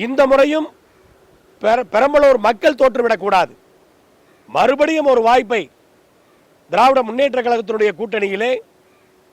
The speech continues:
மரியாதைக்குரிய பாரிவேந்தர் அவர்களே அந்த தொகுதியிலே நிற்கிறார். ரெண்டாயிரத்து பதினாலிலே தவறவிட்டதை அந்த பெரம்பலூர் தொகுதி மக்கள் ரெண்டாயிரத்து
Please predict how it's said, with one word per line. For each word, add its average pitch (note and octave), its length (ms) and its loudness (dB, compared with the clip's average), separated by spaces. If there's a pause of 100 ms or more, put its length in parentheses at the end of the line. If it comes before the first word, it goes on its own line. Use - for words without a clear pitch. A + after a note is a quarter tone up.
(500)
மரியாதைக்குரிய A#3+ 540 2 (100)
பாரிவேந்தர் A#3 500 -2
அவர்களே G#3 340 -2 (800)
அந்த G#3+ 220 -2
தொகுதியிலே A#3 380 -2
நிற்கிறார். A3 440 -2 (880)
ரெண்டாயிரத்து C4 520 2 (100)
பதினாலிலே B3+ 500 2 (120)
தவறவிட்டதை A3 580 0 (1200)
அந்த G#3+ 120 -2 (100)
பெரம்பலூர் C4 460 2
தொகுதி A3+ 260 -4
மக்கள் G#3 260 -2 (960)
ரெண்டாயிரத்து C4 480 2